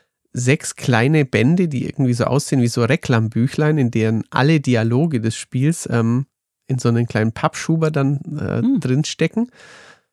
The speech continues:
Speaker 1: Äh, das ist echt süß. Dann hab ich's in meine Vitrine gestellt und hab, ähm, das PlayStation vier Spiel, äh, in meinen Schrank gestellt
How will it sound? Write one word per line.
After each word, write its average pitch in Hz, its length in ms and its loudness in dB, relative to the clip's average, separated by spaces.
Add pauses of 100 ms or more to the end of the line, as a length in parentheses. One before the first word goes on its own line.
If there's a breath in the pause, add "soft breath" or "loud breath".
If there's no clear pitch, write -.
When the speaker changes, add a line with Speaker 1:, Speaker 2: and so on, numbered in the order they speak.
(320)
Speaker 1:
Äh, 117 200 0
das 123 140 2
ist 123 100 -6
echt 139 220 -2
süß. 240 320 2
Dann 143 120 4
hab 131 140 4
ich's 131 160 0
in 120 140 2
meine 117 240 2
Vitrine 147 440 2
gestellt 214 520 0
und 131 160 0
hab, 123 220 0
ähm, 113 380 -2
das - 240 -8
PlayStation - 600 -2
vier 143 240 0
Spiel, 190 480 -2 (180)
äh, 123 120 -2
in 120 180 2
meinen 113 240 4
Schrank 131 320 2
gestellt 185 520 -2